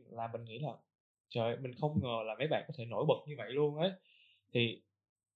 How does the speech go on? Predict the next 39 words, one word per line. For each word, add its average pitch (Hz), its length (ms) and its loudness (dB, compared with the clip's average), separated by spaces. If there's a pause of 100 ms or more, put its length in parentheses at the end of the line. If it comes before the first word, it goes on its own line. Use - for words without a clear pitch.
(360)
em, 160 360 8 (240)
em, 170 300 8
em 160 200 -2
thì, 131 220 2 (180)
em 156 180 4
thì 151 80 6
nghĩ 113 240 6
là 117 400 4 (180)
khi 170 260 6
mà 117 420 4 (240)
đi 160 160 6
đâu 165 260 10
đi 170 100 -4
chăng 160 220 2
nữa 131 300 0 (120)
thì 120 160 -2
mình 123 340 0
cũng 131 140 -2
sẽ - 180 -2
nhận 117 260 -2
ra 135 300 0
cái 180 120 -10
thành 110 200 -2
viên 135 340 0 (100)
của - 120 -14
Sài 117 160 -6
Gòn 110 120 -6
Hotpot. 175 320 0 (1000)
Vậy 90 160 -2
thì 135 240 -2
theo 160 200 10
chị 127 200 -2 (100)
thì 117 400 -8 (1300)
điều 139 280 12
gì 120 220 -2
đã 117 120 -4
làm 131 300 0
nên 147 300 2
một 110 80 -6